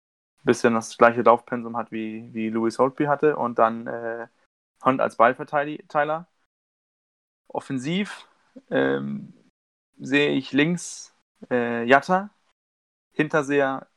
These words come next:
im, in der Mitte und rechts, äh, Samperio. Äh,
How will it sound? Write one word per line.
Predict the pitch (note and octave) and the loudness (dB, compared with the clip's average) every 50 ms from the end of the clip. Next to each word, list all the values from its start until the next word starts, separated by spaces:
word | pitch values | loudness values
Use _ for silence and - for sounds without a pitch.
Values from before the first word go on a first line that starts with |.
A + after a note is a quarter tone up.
| _ _ | _ _
im, | - - B2 B2 A#2+ A#2+ B2 - | -8 -8 -8 -8 -8 -10 -10 -6
in | - A#2+ | -4 -2
der | A#2+ A#2+ | -2 0
Mitte | C#3 D3+ - E3+ E3+ D#3+ | 0 0 0 0 0 0
und | - - C#3 C#3 C#3 C3+ C3 B2+ - - | -4 -8 -8 -6 -6 -6 -6 -8 -6 -2
rechts, | C3 C#3 C#3 - - - - - - | -2 -2 -2 -4 -12 -16 -14 -10 -6
äh, | A#2+ B2 B2 B2 B2 B2 A#2+ A#2+ A#2+ A#2+ | -2 0 0 0 0 -2 -4 -4 -6 -6
Samperio. | - - A#2+ A#2 - - C#3 C3 C3+ D3 E3 G#3 G#3+ _ _ _ _ _ _ _ _ _ _ _ _ _ _ _ _ _ _ _ _ _ _ _ _ _ _ _ _ _ _ _ _ | -4 -4 -4 -2 -2 0 0 0 0 0 -2 -4 -6 _ _ _ _ _ _ _ _ _ _ _ _ _ _ _ _ _ _ _ _ _ _ _ _ _ _ _ _ _ _ _ _
Äh, | - A#2 A#2 A2+ A2+ A2+ A#2 A#2 A#2 A#2 A#2 A#2 - - - - | -4 -2 -2 -2 -2 -4 -6 -8 -8 -8 -8 -8 -8 -8 -8 -8